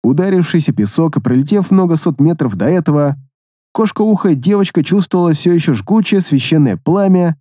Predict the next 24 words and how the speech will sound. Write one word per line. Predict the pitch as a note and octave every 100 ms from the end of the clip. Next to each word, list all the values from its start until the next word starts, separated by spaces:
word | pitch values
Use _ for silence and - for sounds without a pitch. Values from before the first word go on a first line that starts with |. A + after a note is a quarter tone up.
| _ _ _ -
едва | D3 F3 A3
смогла | - F#3+ F#3+
его | G3 F#3+
погасить, | E3+ D3 C#3+ - F#3 - - _
через | - B2 G#2+
силу | G#3+ A3 F#3+
поднимаясь | C#3+ G#2 A2 C#3+ C3+ -
на | C#3 A2
ноги. | F2 D#2 - _ _ _ _ _ _ _ A2+
Удар | C#3 G#3 G#3
её | G3
врага | F#3 F3 F3+ E3+
был | E3
так | D3 A#2+
страшен, | - G3 F#3+ F#3+ F3 D3 _ _ -
что, | - E3
получив | F3 F3 - A#3 A3+
его, | G3+ G3 F#3 - _ _ _ -
во | F#2 G#2
рту | A#2+ G3
плотно | G#3+ A3 G#3 G#3+
обосновался | G#3 - G#3 F3 F3 G3
привкус | E3+ C#3 C#3+ F#3+ -
крови. | - A2+ G#2 G#2 G#2